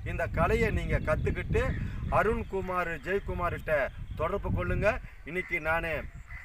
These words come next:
அ, மும்பையில வந்து கணபதி சுவாமிஜி இந்த நேரத்துல அவரை கண்டுபிடிச்சி அவர்கிட்ட நானு பேட்டி எடுத்துட்டதுனால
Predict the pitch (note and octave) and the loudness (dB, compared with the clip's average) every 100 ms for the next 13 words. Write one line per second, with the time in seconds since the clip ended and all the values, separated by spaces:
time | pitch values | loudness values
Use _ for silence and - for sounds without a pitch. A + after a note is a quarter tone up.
0 | - C#3+ C#3 C3 B2 B2 E3+ G#3+ G#3+ G3 | -4 0 2 2 0 -2 -4 0 2 2
1 | F#3 E3 E3 F3+ D3+ D3+ F3 F3 D3+ D#3 | -2 -4 -4 -4 -2 -4 -2 -6 -6 -4
2 | D3+ D3+ D3+ D3+ A2+ - - C3+ D3 D#3 | -4 -4 -8 -8 -8 -14 -14 -6 -4 -2
3 | F3+ - E3+ D3 C#3+ C3+ A2+ - - - | -2 -2 0 2 2 0 -2 -6 -16 -6
4 | D3 F3+ F3+ E3 E3 G#3 A3+ - - - | -4 -2 -6 -6 -8 -8 -10 -12 -12 -2
5 | D#3 D3+ B2 D3+ C#3+ C#3+ C3+ D3+ F3+ E3 | 0 0 -2 -2 -2 -2 -4 -4 -4 -2
6 | D#3+ C#3+ - - C#3 C#3+ D#3+ G#3+ | -6 -6 -12 -12 -8 -2 0 0